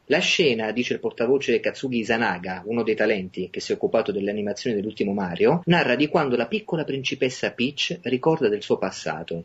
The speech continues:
e più precisamente quando, di ritorno a casa con la madre, trova il padre sventrato col viso riversato nelle proprie budella.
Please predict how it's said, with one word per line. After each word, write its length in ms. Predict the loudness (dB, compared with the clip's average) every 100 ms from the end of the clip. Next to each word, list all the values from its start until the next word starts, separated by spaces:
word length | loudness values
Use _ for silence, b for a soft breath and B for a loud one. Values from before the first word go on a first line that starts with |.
| -6
e 120 | -2 2
più 120 | 2
precisamente 640 | 2 2 2 2 2 0
quando, 640 | 2 0 0 -2 0 0 -2
di 100 | -2
ritorno 380 | 0 2 2 0
a 40 |
casa 280 | 0 0 0
con 120 | -2
la 120 | -2 -2
madre, 540 | -4 -6 -2 -2 -2 _
trova 260 | 6 6
il 80 | 4
padre 320 | 2 2 2
sventrato 720 | 0 0 -2 -2 -2 -2 0 0
col 100 | 0
viso 220 | 2 2
riversato 500 | 2 0 0 -2 0
nelle 220 | -2 -4
proprie 260 | -4 -4 -6
budella. 640 | -6 -8 -8 -12 -16 -16